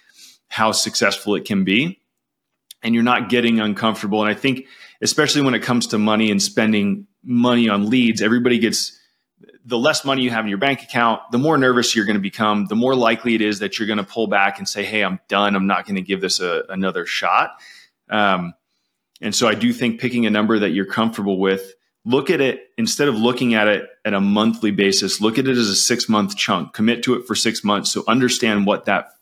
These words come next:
that cost is gonna be for that six-month time frame and, and get comfortable with that number, not the monthly number. 'Cause if you're basing all your decisions off of the monthly number,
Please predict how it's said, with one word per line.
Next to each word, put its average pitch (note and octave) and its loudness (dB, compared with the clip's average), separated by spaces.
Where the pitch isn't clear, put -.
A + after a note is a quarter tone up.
that F#2+ -2
cost A2 0
is F#2+ 0
gonna F#2 -2
be G#2+ -2
for B2 0
that A2+ 0
six-month A2+ -2
time G#2+ -2
frame G2+ 0
and, F2+ -4
and G2 -4
get C3+ -2
comfortable C3 -2
with F#2 -4
that G#2+ 0
number, G#2 -2
not A#2+ 2
the A#2+ 0
monthly G#2 -2
number. - -10
'Cause A2+ 0
if G#2 -4
you're G#2+ 0
basing C3+ 0
all C3 0
your B2+ 2
decisions A2+ 0
off G2+ 2
of F#2 -10
the G2 0
monthly G#2+ 0
number, F#2 -2